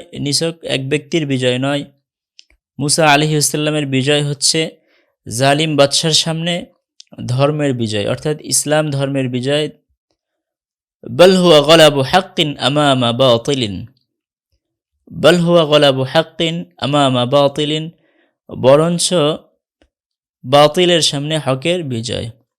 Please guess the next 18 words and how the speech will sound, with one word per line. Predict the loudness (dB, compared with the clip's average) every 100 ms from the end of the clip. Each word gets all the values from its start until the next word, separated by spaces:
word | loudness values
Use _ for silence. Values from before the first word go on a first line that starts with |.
| _ _ _ _ _ _ _ _ _ _ _ _
বরঞ্চ | -2 2 2 2 0
বাতিলের | 4 4 4 2 4 2
সামনে | 0 -2 -4 -2
হকের | -2 0 0 -2 -4
বিজয়। | -8 -6 -2 -4 -4 _ _ _ _ _ _ _ _ -12
মূসা | -4 0 4 6
আলাইহিস | 6 6 4 4
সালামের | 2 0 0 0
বিজয় | 0 2 2
মানে | 2 0 0
হচ্ছে | -2 -2 -2 -4 -10 _ _ _ -2
বাতিলের | 2 2 0 0 0
সামনে | 0 -4 -4 -6
হকের | -6 -6 -4 -6 -8 -18 _
বিজয়। | -8 -6 -6 -8 -10 _ _ _ _ _ _ _ _ _ _ _ _ _
লা | 2 4 6
কদ্দারাল্লাহু | 2 4 4 4 4 2 2 0
যালিকা, | 2 4 4 0 -2 -4